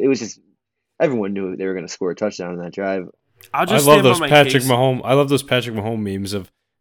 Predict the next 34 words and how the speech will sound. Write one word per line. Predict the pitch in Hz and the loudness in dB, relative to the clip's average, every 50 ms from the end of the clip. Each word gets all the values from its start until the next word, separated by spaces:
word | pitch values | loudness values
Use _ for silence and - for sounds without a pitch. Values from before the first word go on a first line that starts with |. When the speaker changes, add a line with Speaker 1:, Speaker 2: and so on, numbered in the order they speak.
| _ _ | _ _
Speaker 3:
Pat-, | - 117 113 107 - | -2 -2 -2 -2 -4
everybody, | 117 110 113 107 110 107 101 113 110 104 101 - 117 | -8 -8 -6 -6 -6 -6 -4 -4 -4 -4 -4 -6 -6
or, | 117 101 | -6 -6
like, | 95 95 - | -8 -8 -10
him | 113 101 120 123 120 | -12 -6 -6 -4 -2
on | 107 101 | -2 -2
the | 101 101 | -4 -4
sidelines | - - 110 104 98 95 95 95 95 95 95 | -4 -4 -4 -4 -4 -4 -6 -8 -8 -10 -12
when | 95 90 | -12 -12
someone | - 107 98 95 90 | -10 -10 -10 -10 -10
scores | - - - 101 95 87 90 | -12 -10 -10 -10 -10 -8 -10
with, | 87 | -10
like, | 87 87 - | -10 -8 -4
a | 120 | -2
Speaker 1:
Yeah, | 113 98 80 | -2 -2 -2
Speaker 3:
minute | - 87 | -4 -6
Speaker 1:
I | 98 | -6
mean, | 98 98 | -6 -6
Speaker 3:
left. | 98 104 | -6 -6
Speaker 1:
it's | 104 107 | -4 -4
just | 113 104 110 | -4 -2 0
like, | 107 101 101 | 0 0 2
it's, | 90 87 113 104 - - | 0 0 0 -2 -2 -4
it's | 131 123 | -6 -6
clockwork | - - 131 110 98 87 - 92 92 87 - | -2 -2 0 0 0 -2 -6 -10 -10 -8 -10
at | 95 - | -12 -12
this | - - - | -12 -16 -16
point. | - - 98 95 - - | -14 -12 -12 -12 -12 -10
So, | - 104 95 95 90 - _ _ _ _ _ _ _ - | -8 -8 -8 -8 -10 -12 _ _ _ _ _ _ _ -6
um, | - 135 135 135 131 123 120 117 - - | -2 0 2 2 2 0 -2 -4 -8 -8
with | - 127 131 - | -8 -8 -2 0
that | 147 131 120 110 | 2 0 2 0
being | 120 117 113 104 | -2 -4 -4 -6
said, | - - 113 110 110 107 101 | -4 -2 0 0 0 0 -4